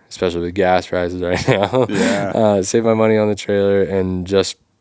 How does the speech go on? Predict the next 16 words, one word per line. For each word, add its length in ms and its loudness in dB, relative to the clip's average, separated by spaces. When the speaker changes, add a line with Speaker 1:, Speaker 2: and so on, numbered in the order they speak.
Speaker 1:
either 240 4
probably 320 2
would 320 0
have 140 2
bought 260 4
just 320 0
a 80 -4
dedicated 600 2
R 180 4
V 400 -4
or 160 -2
teardrop 500 0
or 120 0
something, 440 -2
Speaker 2:
Mm-hmm. 300 -6
Speaker 1:
or 560 6